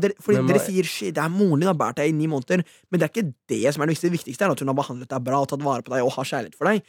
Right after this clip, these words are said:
Speaker 1: Om en mamma har bært meg i ni måneder, og så vokser jeg opp, så, så er hun drittunge.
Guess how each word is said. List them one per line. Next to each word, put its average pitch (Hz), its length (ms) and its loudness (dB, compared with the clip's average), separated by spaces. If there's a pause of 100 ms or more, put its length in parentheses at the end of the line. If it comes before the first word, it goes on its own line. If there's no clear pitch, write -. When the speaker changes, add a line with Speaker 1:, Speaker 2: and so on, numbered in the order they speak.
(340)
Speaker 1:
Om 196 140 2
en 208 80 2
mamma 156 240 0
har 147 80 -2
bært 131 320 -4
meg 143 140 -2
i 139 40 0
ni 139 160 0
måneder, 147 380 0
og 147 60 -6
så 165 80 -2
vokser - 240 -2
jeg 143 40 2
opp, - 80 -12
så, 160 120 2 (340)
så - 100 0
er 135 160 0
hun 139 120 -2
drittunge. 127 560 -4